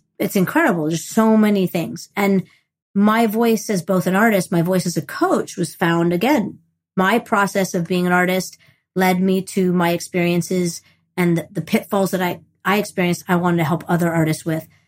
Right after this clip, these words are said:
Um, for me, and then training teachers, I spent ten years training teachers. And similarly, like, what I teach teachers,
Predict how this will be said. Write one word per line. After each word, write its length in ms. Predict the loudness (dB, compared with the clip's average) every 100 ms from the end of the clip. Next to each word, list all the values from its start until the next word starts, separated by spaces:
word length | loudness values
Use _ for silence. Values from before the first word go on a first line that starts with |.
| _ _ -6
Um, 300 | -2 -2 -4 -4
for 100 | 0
me, 480 | 2 2 2 0 -2 _ _ _ _ _ _ _ 0
and 120 | 4
then 260 | 4 4 -2
training 360 | 0 2 2 2
teachers, 420 | 0 0 0 2
I 60 | -2
spent 300 | -2 -4 0
ten 180 | 2
years 160 | 4 2
training 340 | 0 0 2
teachers. 460 | 0 -2 -2 -6 -4
And 280 | -4 -4 -4
similarly, 880 | -14 -2 2 4 4 2 0 -2 -6 _ _ _ -4
like, 140 | -4
what 240 | 0 0 2
I 140 | 0
teach 380 | 0 -2 -4 -4
teachers, 600 | -2 0 2 0 -2 -8